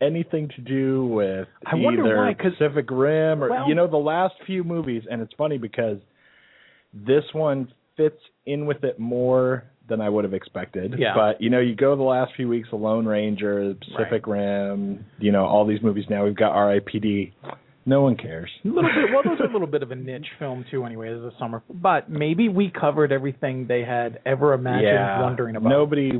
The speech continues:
Speaker 1: nobody wanted, uh, anything to do with any of those movies. Nobody even. I
Speaker 2: Wow.
Speaker 1: kind of
Speaker 2: That's
Speaker 1: expected
Speaker 2: okay.
Speaker 1: we'd at least get a few people going,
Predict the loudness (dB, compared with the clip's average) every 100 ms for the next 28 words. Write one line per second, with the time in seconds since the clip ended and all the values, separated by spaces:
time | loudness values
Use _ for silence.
0 | -4 -4 -2 -2 -4 -2 -2 -2 -4 -6
1 | -10 -8 -2 2 2 0 -2 -4 -4 -4
2 | -2 2 4 6 6 6 4 2 0 2
3 | 2 2 2 -2 -4 -4 -4 -4 -6 -6
4 | -4 -4 -6 -4 -2 -2 -2 -4 -2 -2
5 | -2 -4 -6 -6 -6 -6 -6 -6 -8 -6
6 | -4 -2 -4 -12